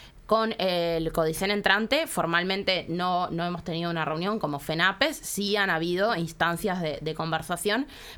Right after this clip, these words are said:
porque, eh, bueno, sabemos que en el caso, por ejemplo, de Elvia Pereira, proviene de,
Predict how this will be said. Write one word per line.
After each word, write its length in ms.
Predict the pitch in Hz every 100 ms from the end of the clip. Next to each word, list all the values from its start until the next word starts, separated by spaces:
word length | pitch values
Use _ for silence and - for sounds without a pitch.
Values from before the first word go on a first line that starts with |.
| -
porque, 640 | 151 156 147 147 139 -
eh, 420 | - 156 143 147 - 135
bueno, 280 | 151 180 170
sabemos 400 | 117 135 151 180
que 240 | - 151 - - - - - -
en 100 | 143
el 40 |
caso, 240 | 165 165 156
por 100 | 147
ejemplo, 260 | 165 156
de 60 | 143
Elvia 200 | 143 151
Pereira, 400 | 151 165 202 233 - - -
proviene 460 | 143 147 170 185 165
de, 300 | 151 127